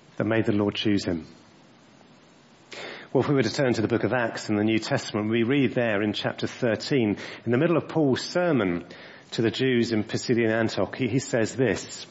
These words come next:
as giving the history of Israel. He says, "After removing Saul, God made David their king. God testified concerning him,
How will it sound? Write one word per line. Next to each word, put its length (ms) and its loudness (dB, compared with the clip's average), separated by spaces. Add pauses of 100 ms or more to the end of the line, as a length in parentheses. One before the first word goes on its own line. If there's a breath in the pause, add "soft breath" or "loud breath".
(460 loud breath)
as 120 -4
giving 220 0
the 80 0
history 480 0
of 120 0
Israel. 500 0 (680 loud breath)
He 80 -12
says, 160 0
"After 360 0
removing 400 4
Saul, 720 0 (960 loud breath)
God 220 2
made 340 2
David 420 0
their 180 0
king. 520 0 (1500 loud breath)
God 180 4
testified 640 0
concerning 460 2
him, 260 0